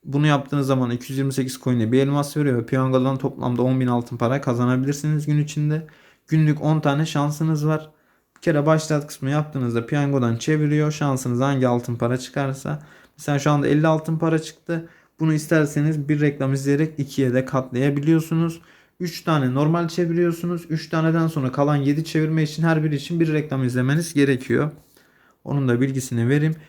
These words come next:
Yirmi kazı kazan kartı kısmı var. Burada da iki yüz yirmi sekiz te-, e, coin ile dört tane elmas kazanabiliyorsunuz.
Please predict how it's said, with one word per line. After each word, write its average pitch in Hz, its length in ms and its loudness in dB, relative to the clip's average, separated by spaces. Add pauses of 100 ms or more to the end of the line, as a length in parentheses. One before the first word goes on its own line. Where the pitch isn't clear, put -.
(120)
Yirmi 165 300 4
kazı 156 220 0
kazan 165 340 0
kartı 175 320 -4
kısmı 170 340 -4
var. 170 220 2
Burada 151 240 0
da 120 60 0
iki - 220 -4
yüz 147 100 2
yirmi 151 160 2
sekiz 147 320 -4
te-, - 240 -4 (160)
e, 123 240 2 (260)
coin 151 260 2
ile 160 260 0 (260)
dört 156 220 0
tane 123 160 0
elmas 123 260 0
kazanabiliyorsunuz. 151 840 -2